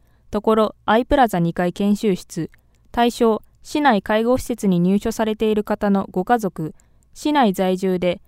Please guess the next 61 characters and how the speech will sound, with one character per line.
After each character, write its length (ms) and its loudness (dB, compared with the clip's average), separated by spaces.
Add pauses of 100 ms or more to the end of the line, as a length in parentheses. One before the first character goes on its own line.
(160)
介 220 0
護 120 0
サ 200 0
ー 40 4
ビ 80 -6
ス、 300 -6
デ 160 0
イ 40 -6
サ 180 2
ー 40 2
ビ 100 -2
ス 120 -4
な 120 -2
ど 120 -2
を 40 -2
利 140 -6
用 160 0
さ 140 -4
れ 100 -2
て 160 -4
い 40 -4
る 100 -4
ご 100 -6
本 260 2
人、 220 -4 (100)
ま 120 -4
た 120 0
は 140 -2
ご 140 -6
家 120 2
族。 320 -8 (500)
内 240 2
容、 240 2 (300)
介 220 2
護 100 2
サ 200 2
ー 40 0
ビ 100 -2
ス 100 -4
に 120 0
関 220 -2
す 120 -6
る 80 -2
不 200 -2
安 140 2
や 100 -2
悩 260 0
み 160 2
を 160 -4 (180)
介 220 0
護 120 0
相 240 0
談 220 4
員 140 2
が 120 -4
お 80 -6
聞 120 -12
き 120 -6
し 100 -4
ま 160 -2
す。 120 -20